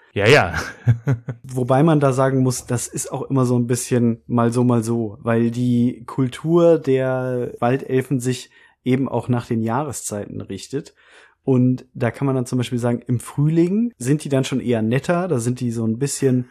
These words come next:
Speaker 1: <laughs>
Speaker 2: neugieriger, ein bisschen selbst die, ähm, Persönlichkeit der einzelnen Waldelfen richtet sich nach den Jahreszeiten. Dann sind sie im Sommer eben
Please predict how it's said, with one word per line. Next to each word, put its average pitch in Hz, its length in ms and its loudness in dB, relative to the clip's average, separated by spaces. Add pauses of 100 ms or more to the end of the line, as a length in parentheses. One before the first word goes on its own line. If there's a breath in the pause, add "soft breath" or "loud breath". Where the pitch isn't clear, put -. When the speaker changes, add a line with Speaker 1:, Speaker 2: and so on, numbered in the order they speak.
(120)
Speaker 1:
<laughs> - 140 -2
Speaker 2:
neugieriger, 143 880 4
ein 131 140 -2
bisschen 123 640 0 (120)
selbst 139 680 0
die, 135 500 0 (100)
ähm, 113 760 0 (100)
Persönlichkeit 127 880 2 (240)
der 120 220 0
einzelnen 127 520 2
Waldelfen 113 560 -4
richtet 113 380 -6
sich 110 240 -6
nach 110 300 -4
den 107 560 -4 (160)
Jahreszeiten. 107 760 -8 (600 soft breath)
Dann 113 160 -2
sind 131 160 0
sie 135 80 -2
im 120 180 -4
Sommer 131 460 0
eben 120 400 0